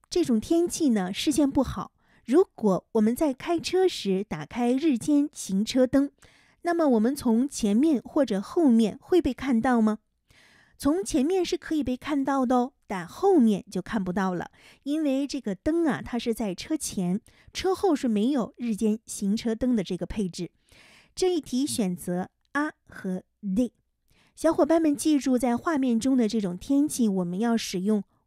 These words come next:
万能灯、近光灯，前白后红，车前车后都会被看到，这一点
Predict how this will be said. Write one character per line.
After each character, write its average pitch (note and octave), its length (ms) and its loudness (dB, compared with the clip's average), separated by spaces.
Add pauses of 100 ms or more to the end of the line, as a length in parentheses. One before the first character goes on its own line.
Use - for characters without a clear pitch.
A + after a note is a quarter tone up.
(100)
万 D4 180 0
能 G3 180 0
灯、 C#4 220 0 (200)
近 B3 320 0
光 B3+ 360 2
灯， C#4+ 260 0 (680)
前 D4 320 0
白 G#3+ 340 -2
后 C#4 260 0
红， G3 400 -2 (300)
车 D#4+ 240 -4
前 G3 300 -4
车 C#4 200 0
后 C#4 260 -4 (140)
都 D#4+ 120 -2
会 B3+ 200 -2
被 F3+ 140 0
看 F3 260 -8
到， D3 200 -8 (320)
这 C4 160 -6
一 A3+ 100 -4
点 F#3 220 -12